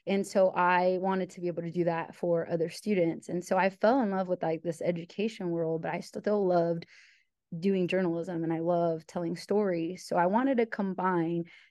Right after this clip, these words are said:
the entertainment and education and create edutainment workshops. And I started speaking on the college and high school circuit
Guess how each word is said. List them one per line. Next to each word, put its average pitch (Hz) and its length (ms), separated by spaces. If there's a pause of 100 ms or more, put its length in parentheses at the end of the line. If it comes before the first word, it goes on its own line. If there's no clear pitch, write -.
the 147 120
entertainment 190 800
and 175 240
education 175 1040
and 170 180
create 165 340 (100)
edutainment 175 880
workshops. 262 720 (640)
And 190 240
I 185 240
started 220 420
speaking 185 800 (720)
on 190 140
the 190 100
college 208 480
and 190 100
high 180 200
school 175 280
circuit 175 560